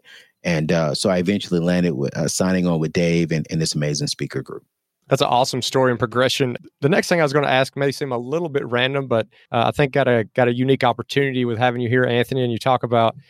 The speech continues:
Speaker 2: you've mentioned your faith a couple times, so I know it's something you're comfortable talking about. And I, I know we have listeners and I have friends who struggle in the financial space when they're trying to focus on wealth accumulation. They're in that part of their life, but they're also,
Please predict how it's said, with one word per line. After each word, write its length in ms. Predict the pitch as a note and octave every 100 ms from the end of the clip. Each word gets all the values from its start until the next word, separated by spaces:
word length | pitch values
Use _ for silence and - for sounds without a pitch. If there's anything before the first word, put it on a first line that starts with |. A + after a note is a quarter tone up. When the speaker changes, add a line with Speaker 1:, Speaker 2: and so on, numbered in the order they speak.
| _
Speaker 2:
you've 240 | F#3+ D3+ D3
mentioned 320 | F#3+ - D#3
your 60 |
faith 280 | - C#3 C3+
a 60 | -
couple 240 | C3 -
times, 240 | - B2+ -
so 80 |
I 20 | B2+
know 140 | C3
it's 100 | B2
something 240 | C#3 A#2
you're 80 | A#2
comfortable 360 | - C3 - A#2
talking 360 | C3+ B2+ -
about. 360 | A#2 A2+ A2+ -
And 140 | B2+
I, 40 | B2 -
I 100 | D3
know 160 | F3 E3
we 140 | D3+
have 180 | C#3+ B2
listeners 460 | C3 C#3 C3+ A#2 A2
and 140 | G#2+ _ _ -
I 80 | C#3
have 180 | C#3+
friends 380 | - D3+ C#3 C3+
who 120 | B2+
struggle 500 | A#2 - D#3 D3 A#2+
in 60 | A#2+
the 80 | A#2
financial 520 | - B2 B2+ C#3 C3
space 560 | - - B2 B2 - - _ _ -
when 160 | C3+
they're 100 | C#3
trying 300 | A#2+ D3+ F3
to 260 | D3 B2 G#2+ _ _ _
focus 380 | E3 E3 E3 -
on 180 | C3+ A#2+
wealth 220 | C3+ C3
accumulation. 640 | - D3 B2+ A#2+ B2+ B2+
They're 100 | A#2+
in 60 | B2+
that 180 | C3+ -
part 200 | C#3+ B2+
of 20 |
their 160 | A2+
life, 260 | A2+ A#2+ A#2+
but 140 | B2 -
they're 140 | A#2
also, 580 | B2+ B2+ - B2 A#2